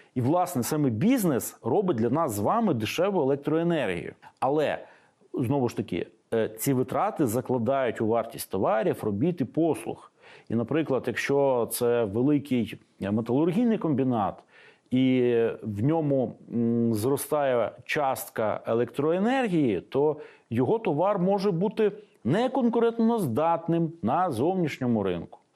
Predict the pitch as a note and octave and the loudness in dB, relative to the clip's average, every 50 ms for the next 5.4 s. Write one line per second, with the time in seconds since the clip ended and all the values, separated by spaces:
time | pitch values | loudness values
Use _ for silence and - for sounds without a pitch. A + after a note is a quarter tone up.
0 | - - - - - - F#2 F#2+ G#2 - - F3 E3 - F3 E3+ E3+ E3+ E3 F3+ | -20 -20 -18 -14 -8 -6 -4 -4 -4 -4 -4 -4 -2 -2 -2 -2 -2 0 -2 0
1 | E3 F3 F3 E3 E3+ - - - _ - - - F#3+ G#3+ C4 D4 - - - - | 0 0 0 -2 -4 -8 -18 -20 _ -8 -4 0 2 2 4 2 2 -2 -6 -16
2 | _ _ _ _ _ _ _ _ _ _ - A#2+ G#2 D3 D3 - G3+ G3 F#3 - | _ _ _ _ _ _ _ _ _ _ -6 -4 -4 -2 -2 0 0 0 0 0
3 | G#3+ A#3+ B3+ A3 - - - C3+ D3+ E3 - - - D#3 F3 G3+ G#3 G3 F#3 E3+ | 0 0 0 0 -2 -4 -4 -4 -4 -2 -4 -4 -2 -2 0 0 0 0 0 2
4 | C#3+ D3 F3 G3 F#3+ D#3+ C3 C#3+ - - C#3 D3 D3 C#3 C#3+ - C3 B2 A#2+ A#2+ | 2 2 2 2 2 2 0 -2 -2 -2 0 0 0 0 0 -2 0 0 0 0
5 | A#2+ D#3 G#3 A#3 C4+ C#4 C4 | 0 0 0 0 0 -2 -4